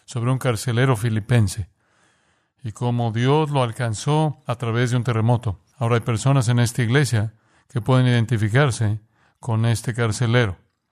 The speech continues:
Algunos de ustedes me lo han dicho. Pero hay en esta parte en particular de los versículos diecinueve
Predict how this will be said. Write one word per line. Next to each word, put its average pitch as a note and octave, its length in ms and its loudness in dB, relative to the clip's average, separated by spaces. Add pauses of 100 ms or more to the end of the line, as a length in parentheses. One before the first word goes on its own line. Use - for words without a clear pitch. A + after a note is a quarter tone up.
(680)
Algunos A#2 320 -2
de A2 60 -2
ustedes A#2+ 680 -2 (140)
me A#2 100 0
lo A#2 140 2
han A2+ 100 4
dicho. B2 400 -2 (720)
Pero D3 240 2
hay F#3 140 0
en D3 100 -2
esta D3 260 -2
parte D3+ 280 -2
en C3+ 80 -4
particular B2+ 560 -2
de B2+ 80 -4
los A2 120 -4
versículos A#2 460 -6
diecinueve A#2+ 1000 2